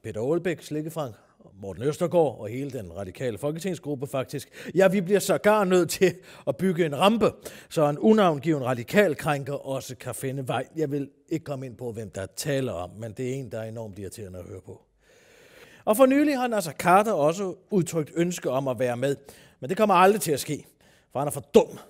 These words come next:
og for rapkæftet, og jeg vil ikke knæppe ham, eller have en tur på hans flyvende tæppe, som han kalder det med henvisning til det vævede persertæppe af en brystbåring, han render rundt med.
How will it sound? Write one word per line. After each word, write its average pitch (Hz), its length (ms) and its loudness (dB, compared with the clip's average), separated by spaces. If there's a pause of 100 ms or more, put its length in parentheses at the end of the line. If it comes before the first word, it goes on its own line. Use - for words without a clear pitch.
(120)
og 110 160 -14
for 113 140 -6
rapkæftet, 131 640 -2
og 123 100 -2
jeg 147 100 0
vil 170 80 4
ikke 170 120 -2
knæppe 143 260 -2
ham, 127 120 0 (400)
eller 113 200 -4 (240)
have 139 180 -8
en 135 160 -10
tur 131 300 -6
på 104 120 -12
hans 120 220 -10
flyvende 135 640 -6
tæppe, 123 420 -8
som 101 160 -10
han 98 160 -10
kalder 110 260 -6
det 104 140 -8
med 95 100 -8
henvisning 101 520 -10
til 98 120 -16
det 101 280 -10
vævede 113 340 -8
persertæppe 107 680 -12
af 101 40 -8
en 98 80 -12
brystbåring, 101 600 -10
han 98 140 -12
render 98 220 -12
rundt 85 200 -14
med. 92 100 -12